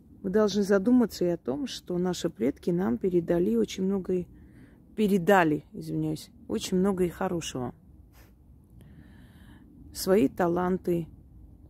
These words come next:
э, свои способности, генетическую склонность к определенным, скажем, искусствам, да, к определенным профессиям.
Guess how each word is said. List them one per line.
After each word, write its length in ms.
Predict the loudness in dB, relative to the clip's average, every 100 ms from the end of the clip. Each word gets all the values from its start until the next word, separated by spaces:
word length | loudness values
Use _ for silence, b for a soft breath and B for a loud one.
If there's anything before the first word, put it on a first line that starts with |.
| -20 -20 -20 -20 -20 -20 -16
э, 600 | -8 -4 -2 -2 -2 -4
свои 260 | -6 -2 -2
способности, 1120 | -2 -4 -4 0 -2 0 -4 -4 -6 -4 -4 -8 -20 -20 b b b -20 -20 -20 -20 -20 -20 -20 -20 -20 -20 b b b b b b -10
генетическую 1120 | 2 4 6 4 0 0 -2 -2 -4 -2 0
склонность 1000 | -4 -2 2 4 4 4 2 -2 -8 -14 -14
к 460 | -6 -4 -2 -2 -4 -10 -20 b b b
определенным, 840 | -6 0 0 2 2 4 2 0
скажем, 460 | -4 -6 -6 -2 -2
искусствам, 720 | -2 -4 -6 -6 -8 -6 -6
да, 260 | -6 -8 -8 _ _ b b b b b b b b _ _ _ _ _
к 80 | -10
определенным 760 | -6 -2 0 2 4 4 2 0
профессиям. 920 | -2 -4 2 2 2 -4 -6 -4 -8